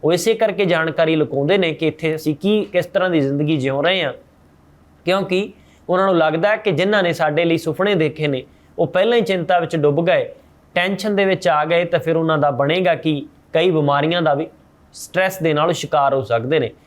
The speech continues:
ਇਸੇ ਕਰਕੇ ਉਹ ਇੱਕ ਗੈਪ ਬਣਿਆ ਰਹਿੰਦਾ ਹੈ। ਪਰ ਵਿਦਿਆਰਥੀ ਨੂੰ ਉੱਥੇ ਕੀ ਕੀ ਝੱਲਣਾ ਪੈ ਰਿਹਾ ਤੇ ਕਿਹੋ ਜਿਹੀਆਂ ਨੌਕਰੀਆਂ ਕਰਨੀਆਂ ਪੈ ਰਹੀਆਂ ਨੇ,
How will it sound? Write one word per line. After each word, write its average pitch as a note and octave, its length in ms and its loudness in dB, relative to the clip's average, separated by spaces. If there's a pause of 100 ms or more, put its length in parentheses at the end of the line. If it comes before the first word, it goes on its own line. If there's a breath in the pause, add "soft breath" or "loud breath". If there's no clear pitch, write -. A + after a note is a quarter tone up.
(120 soft breath)
ਇਸੇ D3 240 0
ਕਰਕੇ D#3+ 420 0
ਉਹ D#3+ 120 4
ਇੱਕ C#3+ 200 -2 (400)
ਗੈਪ E3+ 300 0
ਬਣਿਆ F#3 300 0
ਰਹਿੰਦਾ F#3 260 2
ਹੈ। - 160 -2 (680)
ਪਰ G#3 220 2 (140)
ਵਿਦਿਆਰਥੀ E3+ 600 0
ਨੂੰ B3+ 240 0
ਉੱਥੇ A3 220 -2
ਕੀ A3 160 0
ਕੀ G#3+ 160 -2
ਝੱਲਣਾ D#3+ 360 0
ਪੈ D#3+ 240 0
ਰਿਹਾ F3+ 160 2
ਤੇ F3+ 120 -4
ਕਿਹੋ F#3+ 240 0
ਜਿਹੀਆਂ G3 220 0
ਨੌਕਰੀਆਂ E3 420 -2
ਕਰਨੀਆਂ D3 400 -2
ਪੈ C3+ 220 0
ਰਹੀਆਂ F3 240 0
ਨੇ, B2+ 140 -4